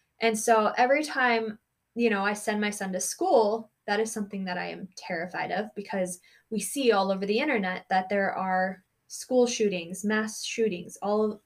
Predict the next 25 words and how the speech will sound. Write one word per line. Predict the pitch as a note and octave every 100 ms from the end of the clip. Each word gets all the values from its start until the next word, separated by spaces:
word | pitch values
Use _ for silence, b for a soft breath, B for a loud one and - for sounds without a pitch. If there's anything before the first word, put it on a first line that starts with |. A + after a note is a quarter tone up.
| -
all | A#3 C#4
over | C#4+ A3+
the |
place. | - - - -
And | -
it | G3
keeps | - B3 A#3
happening | C4+ C4+ A3+ F3+
over | F#3 A3+ B3
and | B3+
over | B3 F#3+
again. | D#3+ - - - b b b b b _
And | - A3+
so | A3 A#3 A3+ G#3+ G#3+ G#3+ b b b -
when | A#3 A#3 A#3
this | A#3 A3+
last | A#3+ C#4+ D#4+ -
one | G#3+
happened | F#3+ F#3+ G3 F#3 G3+ - -
not | G#3+ G3
too | - A3
long | G3+ G#3
ago | G#3+ G#3+ G#3+ B3+ - -
in | A3+ G#3 G3+ G#3 G#3+ B B _
Nashville, | A3+ C#4 F#4 - F#3+ - A#3